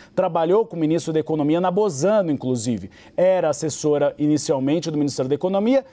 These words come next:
virou secretária de Produtividade, quando você teve Adolfo Saxida saindo do Ministério da Economia e indo para o Ministério de Minas e Energia. Ela é extremamente feminista, defende a pauta das mulheres, a equidade das mulheres no mercado,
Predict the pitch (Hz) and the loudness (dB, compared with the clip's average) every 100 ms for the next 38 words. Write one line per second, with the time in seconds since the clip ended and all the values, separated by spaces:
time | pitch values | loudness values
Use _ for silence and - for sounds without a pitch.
0 | - - 202 196 185 - 147 160 - 165 | -16 -4 0 2 2 0 -2 -2 0 0
1 | 151 139 175 165 156 147 135 131 175 226 | 0 -2 -2 -2 -4 -4 0 0 0 0
2 | 196 185 - - 175 175 156 156 160 160 | -6 -14 -20 -4 -2 -2 -2 -2 -2 -2
3 | 151 143 175 147 - 170 - - 180 123 | 0 0 -2 -2 -4 -4 -6 -4 -2 -2
4 | 120 185 165 175 208 196 196 160 180 165 | -2 0 0 0 -2 0 -2 0 0 0
5 | 175 170 151 135 - - - 175 180 185 | 0 0 2 2 0 -6 -6 0 2 2
6 | 160 170 165 160 143 156 143 143 220 151 | 2 0 2 0 0 -2 -2 -2 0 2
7 | 156 156 202 196 175 262 254 - - - | 0 -2 -2 -2 0 0 -2 -14 -14 0
8 | 226 214 208 180 165 151 139 - 175 220 | 2 4 4 4 4 4 0 -4 0 2
9 | 277 196 220 - - 202 156 202 226 190 | 2 0 0 -2 0 0 2 0 0 0
10 | 160 - 175 226 208 185 180 175 165 135 | -2 0 0 2 2 0 0 0 0 0
11 | 135 - - 190 - - - 156 165 - | 0 2 2 0 -10 -18 -2 -2 0 0
12 | 165 123 156 226 220 208 175 170 170 165 | 0 2 2 2 0 -2 0 2 2 0
13 | 165 156 - 165 156 127 | -2 -2 2 0 0 -4